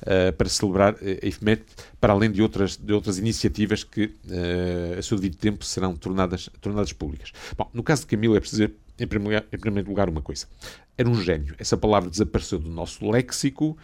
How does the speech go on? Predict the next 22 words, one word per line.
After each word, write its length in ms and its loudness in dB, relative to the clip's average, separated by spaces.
Nós 260 -6
temos 240 0
outras 260 2
terminologias. 760 -2
Cada 260 2
época 320 2
tem 220 -4
a 20 -4
sua 260 -4
semântica 680 0
própria. 520 -2
O 80 -8
século 380 0
dezenove 480 2
e 20 -4
o 40 -6
século 320 0
dezenove 360 0
de 80 -4
matriz 300 -2
essencialmente 580 -2
romântica, 920 0